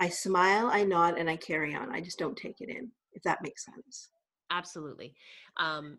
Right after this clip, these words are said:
Speaker 2: and very much in, uh, aligned with, again, s-,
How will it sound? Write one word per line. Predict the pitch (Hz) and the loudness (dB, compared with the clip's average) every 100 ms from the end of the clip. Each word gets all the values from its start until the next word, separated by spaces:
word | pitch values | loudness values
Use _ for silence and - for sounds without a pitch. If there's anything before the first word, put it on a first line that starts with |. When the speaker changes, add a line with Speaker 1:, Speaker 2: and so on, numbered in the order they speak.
| _ | _
Speaker 2:
and | 185 190 | -8 -4
very | 240 269 | -4 -4
much | 233 165 - - - - | -4 -6 -6 -14 -14 -12
in, | 160 151 143 139 - - | -10 -10 -12 -14 -18 -18
uh, | 110 - | -16 -10
aligned | 147 143 139 143 | -10 -8 -10 -10
with, | 147 139 - - | -12 -14 -16 -16
again, | 151 160 143 | -10 -10 -10
s-, | - | -14